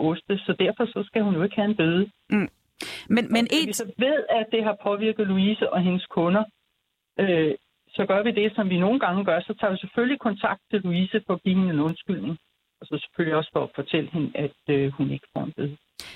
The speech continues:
Speaker 2: Men vil det her have nogle konsekvenser? Altså, vi hører, at, øh, Louise, hun fortæller om, at, at, øh, især, øh,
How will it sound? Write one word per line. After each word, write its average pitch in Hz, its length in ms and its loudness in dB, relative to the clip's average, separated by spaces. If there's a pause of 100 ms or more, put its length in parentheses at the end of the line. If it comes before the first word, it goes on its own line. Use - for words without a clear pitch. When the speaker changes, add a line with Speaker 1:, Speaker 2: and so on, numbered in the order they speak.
(120)
Speaker 2:
Men 233 220 4
vil 247 120 0
det 226 140 2
her 285 160 0
have 233 120 2
nogle 196 220 2
konsekvenser? 226 1040 0
Altså, 202 260 2
vi 220 240 2
hører, 247 400 2 (220)
at, 180 200 -2
øh, 175 360 2
Louise, 240 300 2
hun 233 120 2
fortæller 233 400 0
om, 214 260 2
at, 180 220 0
at, 190 300 -2
øh, 180 340 2
især, 220 300 0
øh, 185 360 2